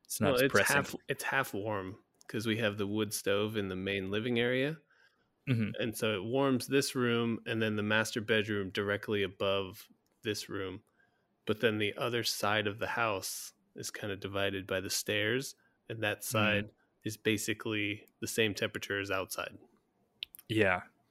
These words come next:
Speaker 1: yeah. Ugh, yeah. Undesirable. Um,
Speaker 2: That's pretty
Speaker 1: but,
Speaker 2: standard.
Speaker 1: uh, yeah, standard for Japan. It's good that you've got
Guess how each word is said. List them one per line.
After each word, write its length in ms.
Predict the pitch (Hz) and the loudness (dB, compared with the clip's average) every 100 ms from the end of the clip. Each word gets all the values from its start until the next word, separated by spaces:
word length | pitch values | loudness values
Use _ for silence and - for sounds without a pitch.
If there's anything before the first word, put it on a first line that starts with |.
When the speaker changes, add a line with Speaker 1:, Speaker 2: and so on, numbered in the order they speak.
| _ | _
Speaker 1:
yeah. 260 | 98 92 - - - - - - - _ - | -6 -6 -8 -14 -18 -16 -18 -20 -20 _ 10
Ugh, 320 | 156 135 95 - - | 12 12 12 4 -2
yeah. 280 | 110 95 90 - _ _ _ _ | 2 2 2 -6 _ _ _ _
Undesirable. 800 | 127 131 113 101 98 98 98 - - 117 | 4 6 8 8 6 4 0 -2 -4 2
Um, 400 | 120 107 101 - _ _ _ | 4 4 2 -6 _ _ _
Speaker 2:
That's 120 | 139 | -2
pretty 180 | - 151 - | 2 2 6
Speaker 1:
but, 200 | 143 135 | 6 8
Speaker 2:
standard. 120 | 135 | 6
Speaker 1:
uh, 200 | 104 98 - - - - - - - | 6 2 -2 -12 -16 -14 -14 -14 -8
yeah, 300 | 110 98 95 - | -4 0 -2 -4
standard 500 | - - 123 113 110 | -2 4 6 6 2
for 140 | - 110 | 2 -2
Japan. 460 | 107 - 104 104 | 0 -2 0 0
It's 180 | 101 - | -2 0
good 160 | 127 117 | 2 2
that 100 | 101 | 2
you've 180 | 107 110 | 2 6
got 240 | 104 | 6